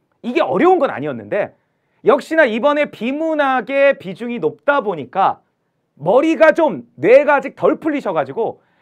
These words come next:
글을 읽는데 집중을 좀 잘 못하셔서 산만하신 그런 상태에서 글을 읽다 보니까 이게 좀 밀도 있게 안 다가와서 생각보다 좀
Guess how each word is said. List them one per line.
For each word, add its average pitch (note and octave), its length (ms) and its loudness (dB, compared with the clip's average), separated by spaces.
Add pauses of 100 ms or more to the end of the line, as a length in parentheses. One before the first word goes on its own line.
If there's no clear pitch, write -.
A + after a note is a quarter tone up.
글을 F4 320 2
읽는데 C4 320 -4
집중을 E4 480 -4
좀 G#3 140 -10
잘 A3+ 180 -2
못하셔서 F3+ 720 -6 (260)
산만하신 E4+ 1080 2
그런 A#3+ 300 -2
상태에서 F#3+ 600 -6 (240)
글을 E4+ 300 -2
읽다 G3+ 220 -2
보니까 F#2+ 640 -10 (360)
이게 D4 180 -4
좀 C#4 160 -6
밀도 D4+ 360 -4
있게 - 160 -4
안 C4+ 320 -6
다가와서 G#3+ 840 -2 (180)
생각보다 D4+ 440 -4
좀 B3+ 240 -8